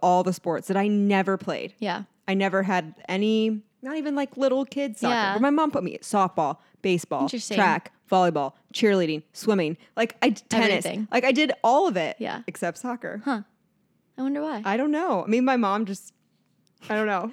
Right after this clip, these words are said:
Speaker 2: <laughs> She's
Speaker 1: Wasn't
Speaker 2: like, "Nah, you
Speaker 1: convenient
Speaker 2: don't
Speaker 1: for
Speaker 2: need it."
Speaker 1: her. I don't know. <laughs>
Speaker 2: <laughs>
Speaker 1: You know, it was, like, something about, probably along
Speaker 2: She's
Speaker 1: those
Speaker 2: like, "I don't
Speaker 1: lines.
Speaker 2: wanna be outside. We're
Speaker 1: Yeah.
Speaker 2: just gonna keep you inside."
Speaker 1: Yeah, yeah, yeah. I think that's what it was. But, but essentially, what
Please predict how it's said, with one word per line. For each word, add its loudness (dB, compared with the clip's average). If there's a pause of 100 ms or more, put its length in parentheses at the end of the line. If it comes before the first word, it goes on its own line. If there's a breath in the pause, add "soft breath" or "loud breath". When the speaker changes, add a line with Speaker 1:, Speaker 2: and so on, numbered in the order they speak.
(120)
Speaker 2:
<laughs> -20
She's -6
Speaker 1:
Wasn't 2
Speaker 2:
like, 6
"Nah, 8
you 6
Speaker 1:
convenient 4
Speaker 2:
don't 0
Speaker 1:
for 4
Speaker 2:
need 4
it." 4
Speaker 1:
her. 2
I 8
don't 8
know. 4
<laughs> -
Speaker 2:
<laughs> -2
Speaker 1:
You 6
know, 4
it 2
was, 0
like, 2
something 0
about, -4
probably 0
along -4
Speaker 2:
She's -6
Speaker 1:
those 0
Speaker 2:
like, 4
"I 4
don't 6
Speaker 1:
lines. 6
Speaker 2:
wanna 4
be 4
outside. -2 (320)
We're 4
Speaker 1:
Yeah. 4
Speaker 2:
just -4
gonna 0
keep -6
you -2
inside." 0
Speaker 1:
Yeah, 2
yeah, 0
yeah. -4
I -2
think -2
that's -8
what -2
it -4
was. -2
But, 0 (560 soft breath)
but 6
essentially, 2 (480)
what 0